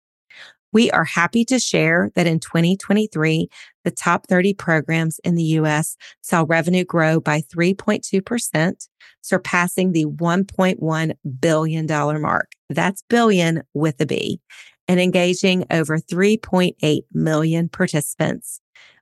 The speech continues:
which is basically the equivalent of the population of Oklahoma, and also represented a fifteen point six percent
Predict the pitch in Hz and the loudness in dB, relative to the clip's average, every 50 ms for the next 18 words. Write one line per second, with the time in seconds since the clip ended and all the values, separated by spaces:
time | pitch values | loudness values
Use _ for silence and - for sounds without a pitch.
0 | _ - - 277 247 - 262 226 - - 208 190 185 170 - 190 - 175 160 160 | _ -2 0 0 2 2 -2 -2 0 2 4 4 4 2 0 -2 0 2 2 2
1 | 156 143 160 160 160 - - - 147 143 147 - 117 80 - - _ _ - 165 | 2 2 2 0 0 -2 -2 -2 -2 0 0 0 -2 -2 -2 -4 _ _ -2 -2
2 | 151 - 160 - - 156 147 - 156 151 151 151 156 - - 170 156 160 160 160 | 0 0 -2 -2 0 -2 -2 0 0 2 2 0 0 -2 -2 -2 0 0 -2 -2
3 | - 170 170 165 175 175 180 180 180 180 180 - _ _ - - - - - - | -2 -2 -2 0 0 0 0 0 0 -2 -4 -6 _ _ -20 -20 -20 -20 -20 -20
4 | _ _ - 208 208 - - 202 208 202 196 - 185 170 147 160 160 160 - 160 | _ _ 0 0 0 2 4 4 4 4 4 4 2 2 4 2 2 2 2 0
5 | 160 147 - 139 151 143 139 135 - - - 170 165 - - - 170 156 - - | 0 2 2 2 2 2 0 0 -2 -2 0 0 0 0 0 -2 -2 -2 -2 -2
6 | - 160 156 147 - - - - - - - 151 - - - - - _ - 165 | 0 0 0 0 -2 -4 -4 -4 -6 -4 -2 -2 -2 -4 -6 -16 -12 _ -4 -4
7 | - - - 131 - - | -2 0 -2 -2 -2 -4